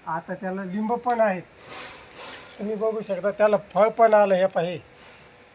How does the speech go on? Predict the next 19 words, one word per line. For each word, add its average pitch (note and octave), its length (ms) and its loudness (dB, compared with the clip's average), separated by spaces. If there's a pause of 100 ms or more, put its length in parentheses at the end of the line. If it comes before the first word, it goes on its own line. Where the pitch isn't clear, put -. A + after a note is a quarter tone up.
(1300)
दहा G3 320 -2
ते A3+ 180 -8
वीस A3+ 280 -8
लिंब G#3+ 220 -4
आहेत. G3+ 300 0 (540)
आत्ता F3 380 -2
नगदी F3 600 -4
या F3+ 140 0
लिंबुनीला. F3+ 580 -6 (1500)
आता F#3+ 440 4
तुम्हाला F#3 420 -2
दाखवतो F#3 440 -6
मी F#3+ 220 -6
इकडं F#3 480 -4 (100)
बगीचा. F3 520 -6 (1500)
कंपनीमध्ये A3 800 2 (520)
मी F#3 140 -2
हा G#3 120 2
बगीचा G#3 460 0